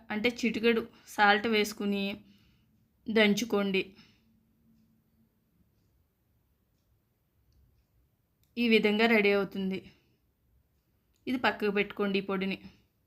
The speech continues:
తర్వాత ఒక మీడియం సైజు గిన్నె తీసుకుని నిమ్మకాయ సైజు కంటే కొంచెం ఎక్కువగానే చింతపండు తీసుకోండి.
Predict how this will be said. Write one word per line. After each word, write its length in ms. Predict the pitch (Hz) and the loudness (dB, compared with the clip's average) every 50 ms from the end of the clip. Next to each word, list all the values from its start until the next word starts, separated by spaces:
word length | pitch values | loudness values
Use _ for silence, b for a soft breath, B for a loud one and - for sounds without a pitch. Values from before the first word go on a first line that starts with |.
| _ _ _ _ _ - | _ _ _ _ _ -4
తర్వాత 320 | 226 214 214 214 226 226 240 | 0 2 2 2 2 2 2
ఒక 120 | 233 233 240 226 220 | 2 2 4 4 4
మీడియం 260 | 214 220 226 240 247 | 4 2 2 2 2
సైజు 260 | 240 254 240 233 202 196 208 | 0 0 0 0 0 0 0
గిన్నె 180 | 202 208 208 208 226 | 0 -2 -2 -4 -4
తీసుకుని 460 | 214 202 - - 214 208 208 202 202 208 B B B B B B B B B B - | -6 -6 -6 -6 -4 -2 -2 -2 -2 -4 B B B B B B B B B B -2
నిమ్మకాయ 480 | 202 208 214 220 226 233 - - 240 - 233 - | 0 2 4 4 2 2 4 4 2 2 2 2
సైజు 220 | 226 220 220 220 226 226 | 2 2 2 0 -2 -2
కంటే 260 | 214 208 208 214 247 262 - - | -4 -2 -2 -2 -2 -2 0 0
కొంచెం 240 | 240 240 233 - 226 202 202 | 0 0 0 0 0 -2 -2
ఎక్కువగానే 440 | - - 240 240 233 240 240 254 247 - | -2 -2 -2 0 2 2 2 2 0 -2
చింతపండు 420 | 220 208 - - 220 214 214 208 226 | -2 -4 -4 -4 -4 -4 -4 -4 -4
తీసుకోండి. 360 | 208 202 - - 214 202 196 | -6 -6 -6 -6 -6 -6 -6